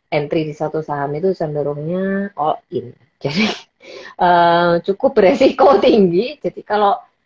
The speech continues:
untung, untungnya lumayan, kalau sakit, sakit sekalian gitu. Jadi go big or go home gitu. <laughs> Tapi gini ya, em, nggak ngawur-ngawur juga gitu. Jadi saya lihat kalau memang itu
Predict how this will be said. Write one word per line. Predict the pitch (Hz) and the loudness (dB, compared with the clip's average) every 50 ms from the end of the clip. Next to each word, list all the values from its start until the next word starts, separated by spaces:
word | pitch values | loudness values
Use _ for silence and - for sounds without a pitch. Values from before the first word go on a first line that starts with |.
| _ _ _ - | _ _ _ -2
untung, | 214 202 196 196 220 277 311 - | -2 -2 0 0 -2 -2 0 0
untungnya | 208 202 185 180 180 180 180 175 175 | -2 -2 -2 -2 -2 -2 -4 -4 -4
lumayan, | 175 170 165 160 147 135 135 151 220 254 | -4 -4 -6 -6 -8 -10 -10 -10 -10 -6
kalau | - 185 180 180 160 - | -2 -2 0 0 0 -2
sakit, | - - 147 - - 233 - | -2 -6 -8 -8 -8 -10 -10
sakit | - 139 - - 160 - 185 | -8 -10 -10 -10 -10 -10 -6
sekalian | - 175 180 196 214 196 180 175 175 170 | -4 0 0 2 2 2 0 -2 -2 -4
gitu. | 175 165 160 - - 131 131 135 | -6 -8 -10 -8 -8 -8 -8 -8
Jadi | 135 147 139 143 160 160 160 | -8 -10 -12 -12 -12 -14 -8
go | - 147 143 143 143 | -4 -2 -2 -2 -2
big | - 180 202 - | -4 -8 -8 -8
or | - 156 147 147 - | -8 -10 -10 -10 -10
go | _ - 143 147 147 156 156 - | _ -6 -4 -2 -2 -2 -4 -4
home | - 147 127 101 90 - 180 165 | -4 -4 -4 -4 -6 -10 -10 -8
gitu. | 147 147 - - - - - - - _ _ - - | -6 -6 -6 -6 -10 -12 -12 -14 -20 _ _ -20 -18
<laughs> | - 104 - _ - - - - - - - - - - - 202 220 226 220 208 - _ _ - | -18 -18 -12 _ -8 -8 -8 -8 -10 -10 -8 -8 -10 -10 -10 -10 -12 -12 -14 -18 -20 _ _ 0
Tapi | 214 220 214 320 247 | 0 0 0 2 2
gini | 226 233 226 214 190 160 | 4 4 6 4 4 4
ya, | 143 143 143 143 151 170 190 180 - - | 4 2 2 2 2 0 -2 -4 -6 -8
em, | 170 175 165 160 160 156 156 156 151 151 151 151 151 151 151 - - - - - _ 185 | -6 -6 -6 -4 -6 -6 -6 -8 -8 -10 -10 -12 -12 -12 -14 -14 -16 -16 -18 -18 _ -4
nggak | 175 180 135 175 | 0 0 0 0
ngawur-ngawur | 208 208 226 233 226 220 220 220 220 226 208 | 0 0 2 2 2 2 4 4 4 4 4
juga | 214 262 226 170 - 143 135 131 143 160 - 156 | 2 -2 -4 -2 -2 0 0 2 2 0 0 -2
gitu. | 156 - - 143 143 | -6 -10 -8 -10 -10
Jadi | 156 147 156 202 233 | -8 -8 -6 -6 -6
saya | - - 202 214 247 254 233 | -6 -4 -2 -2 0 0 0
lihat | 190 170 175 196 - - | 0 0 0 -2 -2 -2
kalau | 180 170 170 185 226 233 - - | -2 0 0 2 0 0 -2 -4
memang | 175 165 160 160 165 156 151 - - | -8 -10 -10 -8 -10 -10 -12 -12 -14
itu | 147 143 _ 165 | -18 -14 _ -12